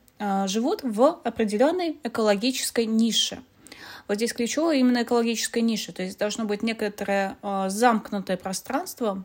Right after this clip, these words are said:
Это может быть, э, и море, которое замкнуто берегами, и, собственно, кишечник, который замкнут стенками кишечника.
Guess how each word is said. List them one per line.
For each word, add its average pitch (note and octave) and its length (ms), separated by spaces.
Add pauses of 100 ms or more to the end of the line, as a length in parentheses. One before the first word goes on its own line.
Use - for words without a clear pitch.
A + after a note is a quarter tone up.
(120)
Это A#3+ 180
может A#3+ 300
быть, A3 180
э, G3+ 380 (120)
и B3 100
море, B3+ 720
которое G#3 340
замкнуто G3 480
берегами, F#3+ 720
и, C4+ 100
собственно, A#3+ 380
кишечник, A3+ 500
который G3+ 300
замкнут G#3 500
стенками F3+ 640
кишечника. - 640